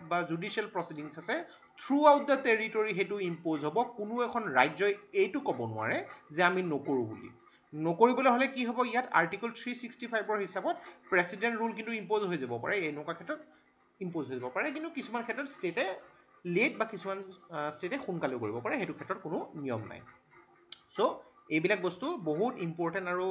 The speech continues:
চাবলৈ গ'লে খুবেই interesting হয়, যদি আপোনালোকে ভালকৈ বুজি পাইছে, শিকিব পাৰে। যিমানে আমি আগুৱাই গৈ থাকিম, চাব আপোনালোকে প্ৰত্যেকটো মই কৈ যোৱা কথা কামত দিব আৰু তাৰ পিছতো যদি আপোনালোকে কিতাপখন revise কৰিলে আপোনালোকৰ কোনো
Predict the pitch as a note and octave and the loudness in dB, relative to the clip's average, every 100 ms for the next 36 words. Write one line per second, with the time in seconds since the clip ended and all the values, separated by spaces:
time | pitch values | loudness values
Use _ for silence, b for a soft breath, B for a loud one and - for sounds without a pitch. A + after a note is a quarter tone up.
0 | F3+ F#3 F3+ G#3 B3 B3 B3+ B3 G3+ A3 | -2 2 2 4 2 2 0 -2 0 2
1 | A3 F3 F3+ F3 F3+ D3+ E3 E4 - B | 0 -2 -6 -6 -8 -4 -2 -4 -6 B
2 | - C3+ D#3 F3 D3+ D3 D3 C3 A#2 A#2 | -8 0 2 2 0 -4 -4 -4 -4 -2
3 | E3+ B3+ A#2+ B2 C#3 C#3 C#3 A3+ - - | -2 -2 -6 -6 -4 -4 -6 -10 -10 -8
4 | C3+ B2+ D#3+ E4+ B B _ B2 A#2+ E3 | -6 -2 0 0 B B _ -12 -2 6
5 | G#3+ A#3 G#3+ G#3 F#3 F3+ F3+ F3 E3+ F#3 | 8 8 6 6 4 6 6 4 0 -4
6 | A3 - D#3 E3+ E3 E3+ E3+ E3+ - D#3 | -6 -2 2 0 0 -4 -4 -6 -4 -6
7 | - B3 B3+ - A#3 F#3+ F#3+ F3+ E3 E3+ | -2 -4 -2 -4 -2 -2 0 0 0 -2
8 | E3 - B3+ E4 B B B - F3+ F#3 | -2 4 4 4 B B B 4 6 6
9 | A3 F#3 G3 G#3+ G3+ B3+ - F#3+ A3+ B3+ | 4 0 4 6 8 4 8 12 12 10
10 | A3+ A3 G#3 G3+ F#3 F#3 F3+ E3+ E3+ D#3 | 2 -4 -4 -4 -4 -4 -6 -6 -4 -2
11 | G3+ G#3+ C#3+ C#3+ D3+ E3 E3+ F#3 F#3+ E3 | -2 -4 -2 0 -2 -4 -6 -2 -2 -4
12 | E3 G#3 A3 F3 G3+ | -6 -6 -6 -10 -8